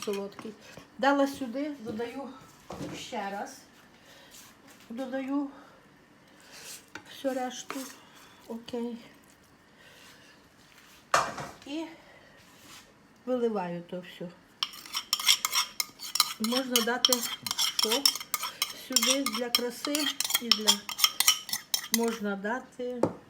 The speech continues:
петрушку. Зараз ми її поріжемо. Окей. Хай воно трошки, поки в нас там все вариться, хай це все постоїть в холодильнику. Дорогі мої, перш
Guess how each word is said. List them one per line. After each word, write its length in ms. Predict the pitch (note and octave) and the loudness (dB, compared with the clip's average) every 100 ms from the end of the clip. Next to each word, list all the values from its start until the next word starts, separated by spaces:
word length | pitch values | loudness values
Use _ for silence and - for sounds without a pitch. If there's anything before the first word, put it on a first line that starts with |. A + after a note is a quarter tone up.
| - - - - - - - - | -6 2 6 6 4 -10 -14 -12
петрушку. 480 | A3 F#3+ F3 - - - | -10 -6 -6 -6 -8 -6
Зараз 260 | G3+ G3+ G3 - | -2 -2 -2 -6
ми 120 | F#3+ | -6
її 440 | F#3 F#3 F#3 G3+ A3+ - - - - - - | -6 -8 -8 -8 -10 -16 -20 -20 -20 -20 -12
поріжемо. 680 | - G3 E3+ E3+ F3 F3+ E3+ - - - - - - - - - - - | -6 -4 -4 -6 -6 -6 -8 -12 -20 -20 -20 -2 -2 -2 -10 -10 -20 -14
Окей. 160 | F3 - - - - - - - | -12 -12 -18 -18 -18 -20 -20 -6
Хай 140 | B3+ | -2
воно 180 | A#3 A3+ | 0 0
трошки, 380 | A3 A3+ - A3 | -2 -4 -4 -6
поки 320 | G#3+ G#3+ A3 | -4 -4 0
в 40 | G#3 | 2
нас 120 | G3+ | 0
там 260 | - G#3 G3+ | 0 -6 -4
все 100 | G3+ | -6
вариться, 560 | G3 A3 G3+ F#3+ - F3 | -2 -2 -2 -8 -14 -10
хай 200 | G3 G3 - - - - | -8 -8 -10 -14 -14 -6
це 200 | - G#3 | -4 -2
все 260 | G#3 - G3+ | -4 -4 -8
постоїть 540 | G3+ F3+ - F#3 F#3 F3+ | -6 -6 -4 -4 -6 -10
в 40 | - | -12
холодильнику. 760 | F3+ F3+ F#3+ F3 F3 F3 - - - - | -12 -12 -10 4 4 4 -10 -20 -8 -4
Дорогі 360 | C#4+ C#4+ D4 | -2 -2 -2
мої, 440 | C#4 C4+ C#4 C4+ C4 C4+ - - - - - - - - - - | -2 -4 -4 -6 -6 -8 -4 -2 -2 -8 -10 -12 -12 -16 -10 -2
перш 180 | B3+ | 2